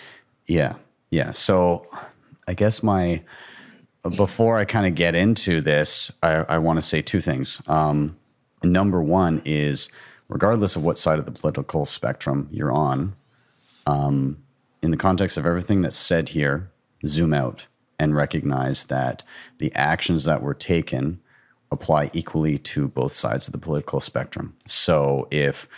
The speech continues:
a government can take those kind of actions, which was effectively a flavor of martial law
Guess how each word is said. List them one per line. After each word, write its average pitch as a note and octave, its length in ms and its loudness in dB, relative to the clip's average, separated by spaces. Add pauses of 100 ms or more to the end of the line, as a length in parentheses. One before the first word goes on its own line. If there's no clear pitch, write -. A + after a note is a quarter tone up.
(200)
a - 60 -4
government E2+ 460 2
can - 140 -2
take E2 220 -2
those E2+ 140 -4
kind E2 180 0
of D2+ 80 0
actions, C#2+ 420 0
which D#2 240 -2
was F2 240 -2 (320)
effectively G#2 540 0
a C#2+ 60 0
flavor E2 520 -2
of C#2+ 240 -2
martial C#2+ 380 0
law C2 280 -2